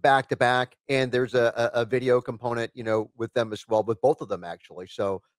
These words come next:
uh, I think it's valuable, uh, for cops to be thinking about. But again, it depends on what jurisdiction I think that you're, that you're working in too, uh, 'cause, you know, what you do in one jurisdiction, uh, may not be okay and okay in another one. So, uh, but a, uh, a great show.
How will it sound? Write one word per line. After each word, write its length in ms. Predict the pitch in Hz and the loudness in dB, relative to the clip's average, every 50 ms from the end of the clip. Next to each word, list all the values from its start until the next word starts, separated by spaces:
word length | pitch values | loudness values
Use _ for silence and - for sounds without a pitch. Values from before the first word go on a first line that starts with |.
| - - | -4 -2
uh, 40 | 107 | -2
I 80 | 110 - | -2 -2
think 120 | 123 113 | -2 -6
it's 120 | 110 - | -6 -2
valuable, 520 | - 113 107 113 117 110 92 98 95 90 - _ _ - | 0 2 2 2 2 0 -2 -2 -2 -4 -6 _ _ -4
uh, 160 | 98 101 92 90 | -2 -2 -2 -2
for 100 | - 95 | -6 -10
cops 240 | - - 104 - - - | -6 -4 -4 -4 -6 -10
to 60 | 90 | -14
be 120 | 101 98 | -14 -10
thinking 260 | - - 110 - 113 | -6 -6 -6 -4 -6
about. 360 | 98 87 95 92 90 90 - - | -6 -4 -2 0 -2 -2 -2 -4
But 140 | 110 101 101 | -4 -4 -4
again, 360 | 107 98 - 120 117 110 90 _ _ _ - | -6 -2 0 -2 -2 -2 -6 _ _ _ -8
it 80 | 104 104 | -8 -6
depends 280 | 107 - 127 120 113 | -2 -2 -2 -2 -2
on 100 | 117 101 | -4 -2
what 200 | 101 123 110 - | -2 -2 -2 -2
jurisdiction 560 | - 123 110 107 - - 131 120 - - 107 | -4 -4 -4 -4 -2 -4 -4 -4 -4 -8 -10
I 20 | 104 | -8
think 160 | - 110 95 | -8 -8 -8
that 100 | - 110 | -8 -8
you're, 280 | 98 107 107 104 104 _ - | -4 -2 -2 -2 -4 _ -2
that 100 | - 123 | -2 -2
you're 120 | 104 107 104 | -2 0 2
working 280 | 113 117 104 - 107 | 2 2 2 2 -4
in 140 | 104 98 98 | -8 -8 -6
too, 260 | - 135 131 113 90 - _ _ _ _ _ - | 0 2 2 2 2 0 _ _ _ _ _ 2
uh, 260 | 107 104 104 104 101 - | 4 6 6 6 4 2
'cause, 160 | 123 110 - | 0 -4 -2
you 80 | - 113 | -2 -2
know, 60 | 107 | -2
what 160 | 101 110 113 | -2 -2 -4
you 80 | 120 113 | -2 0
do 100 | 120 117 | 2 2
in 80 | 107 | 2
one 140 | 110 117 113 | 2 -2 0
jurisdiction, 640 | - 117 107 - - - 127 120 - - 110 101 98 _ _ _ _ - | 0 0 -2 0 0 0 0 0 0 -6 -6 -6 -8 _ _ _ _ 0
uh, 260 | 104 107 107 104 104 101 - _ _ | 2 4 6 6 4 2 -2 _ _
may 180 | 104 107 120 120 | -4 -2 0 0
not 180 | 113 107 107 98 | 0 -2 -4 -2
be 140 | - 113 | 2 2
okay 420 | 104 104 - 135 127 120 117 113 - | 2 2 4 4 2 4 2 0 -4
and 160 | 101 104 104 | -6 -6 -4
okay 260 | 107 104 - 113 101 104 | -6 -6 -4 -6 -6 -6
in 60 | 98 | -8
another 280 | 95 95 98 98 101 | -6 -6 -4 -4 -4
one. 160 | 87 80 78 80 | -6 -8 -14 -14
So, 360 | - - 101 87 87 87 87 - | -6 -4 -2 -2 -2 -2 -4 -4
uh, 220 | - 87 87 85 85 - | -2 -2 -2 -2 -2 -2
but 140 | - 104 92 | -2 0 2
a, 160 | 95 95 92 | 2 0 0
uh, 120 | 90 90 - - | -2 -4 -4 -6
a 60 | 101 | -6
great 260 | - 110 101 98 92 | -4 -4 -4 -4 -4
show. 320 | - - 98 90 92 92 | -4 -2 -2 -2 -2 -4